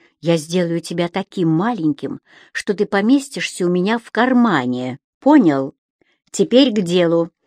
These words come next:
Сегодня вечером у нас в клубе любителей роликовых коньков состоится собрание. На этом собрании будут выдвигаться кандидаты в президенты. Я хочу, чтобы ты предложил меня».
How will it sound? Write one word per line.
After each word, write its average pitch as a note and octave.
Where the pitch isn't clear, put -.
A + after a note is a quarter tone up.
Сегодня A#3+
вечером F3
у F3+
нас G3
в -
клубе F3+
любителей E3
роликовых D#3+
коньков D#3+
состоится F#3
собрание. C#3
На E3
этом F#3
собрании F3
будут G#3
выдвигаться F#3+
кандидаты G3
в -
президенты. G#3
Я B3
хочу, F#3
чтобы D#3
ты F#3+
предложил F3+
меня». F#3